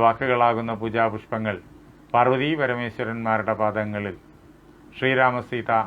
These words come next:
ആഞ്ജനേയന്മാരുടെ പാദങ്ങളിൽ, എൻ്റെ ഗുരുനാഥനായ ജഗദ്ഗുരു സ്വാമി സത്യാനന്ദ സരസ്വതി തൃപ്പാദങ്ങളിൽ, എൻ്റെ പരമഗുരുവായ ബ്രഹ്മശ്രീ നീലകണ്ഠ ഗുരുപാദരുടെ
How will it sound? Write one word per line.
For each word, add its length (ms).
ആഞ്ജനേയന്മാരുടെ 840
പാദങ്ങളിൽ, 520
എൻ്റെ 200
ഗുരുനാഥനായ 800
ജഗദ്ഗുരു 500
സ്വാമി 360
സത്യാനന്ദ 520
സരസ്വതി 420
തൃപ്പാദങ്ങളിൽ, 760
എൻ്റെ 220
പരമഗുരുവായ 800
ബ്രഹ്മശ്രീ 560
നീലകണ്ഠ 500
ഗുരുപാദരുടെ 680